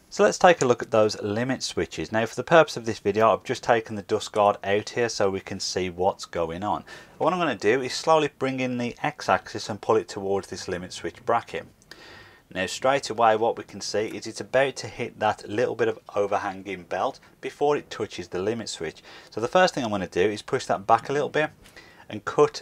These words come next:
this little bit of a flap of a belt off just to make sure we've got the maximum room to work with.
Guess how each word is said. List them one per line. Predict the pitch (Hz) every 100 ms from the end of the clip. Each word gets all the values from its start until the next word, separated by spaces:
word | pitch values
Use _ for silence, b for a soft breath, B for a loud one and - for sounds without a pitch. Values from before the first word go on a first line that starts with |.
| 127
this | 123 -
little | 120 -
bit | 110
of | 104
a | 104
flap | - 107 104
of | -
a | 92
belt | - 113 113 - -
off | 101 110 - B B B
just | - -
to |
make | 151 135
sure | - 127
we've |
got | 120 107
the |
maximum | 110 107 - - 104 101
room | 95
to | 95 87
work | 80 76 -
with. | 78